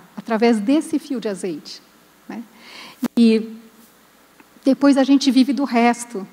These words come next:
que que é o resto? É essa comunhão maravilhosa com o Espírito Santo, porque a gente vai ter pra transbordar. Quando você permite que o Senhor encha as suas vasilhas, você transborda pra quem tá perto, você transborda pra quem tá do lado, você tem o que dizer,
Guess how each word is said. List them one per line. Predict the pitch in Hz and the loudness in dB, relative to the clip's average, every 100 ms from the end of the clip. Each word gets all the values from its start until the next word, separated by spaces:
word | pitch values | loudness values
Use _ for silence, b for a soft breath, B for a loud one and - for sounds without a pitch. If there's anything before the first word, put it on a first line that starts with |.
| _ | _
que | - | -14
que | 302 | -4
é | 320 | -2
o | |
resto? | 226 214 202 196 - | 0 0 0 -2 -6
É | 220 | -4
essa | 247 294 | -2 -4
comunhão | - 294 302 269 247 | 0 2 6 6 6
maravilhosa | 247 220 220 208 202 190 | 4 2 -2 -4 -6 -6
com | 208 | -6
o | 208 | -10
Espírito | - 208 214 | -10 -12 -12
Santo, | - 202 208 - b b b b | -8 -8 -8 -16 b b b b
porque | 240 254 | -2 0
a | |
gente | 254 269 | 2 2
vai | 269 262 | 2 0
ter | 269 | 0
pra | 277 | -2
transbordar. | 269 269 262 240 269 214 208 226 - - b b b b _ | 0 2 2 0 -4 -4 -4 -4 -12 -20 b b b b _
Quando | 220 | 0
você | 220 226 311 | 2 2 2
permite | 330 269 247 269 330 - | 2 6 8 8 4 -2
que | 254 | -4
o | |
Senhor | 226 240 214 208 | -6 -6 0 4
encha | 214 254 262 220 | 6 4 4 0
as | 202 | -4
suas | 208 190 | -6 -6
vasilhas, | 190 190 180 247 277 208 - - b b b b - | -8 -8 -2 0 0 -4 -10 -18 b b b b -8
você | 214 254 | -6 -2
transborda | 262 269 208 220 254 202 185 - - | 2 2 2 2 2 0 -10 -14 -14
pra | - | -12
quem | 202 214 | -8 -6
tá | 202 | -6
perto, | 190 202 180 175 - - | -6 -6 -6 -8 -20 -20
você | - 240 | -10 -8
transborda | 262 254 208 220 247 220 | -2 -2 0 2 2 2
pra | 208 196 | -8 -10
quem | 202 | -10
tá | 190 | -10
do | 180 | -8
lado, | 190 180 | -6 -6
você | 190 226 247 | -6 -6 2
tem | 262 | 4
o | 254 | 4
que | 262 | 2
dizer, | 247 208 202 214 | 0 0 0 -2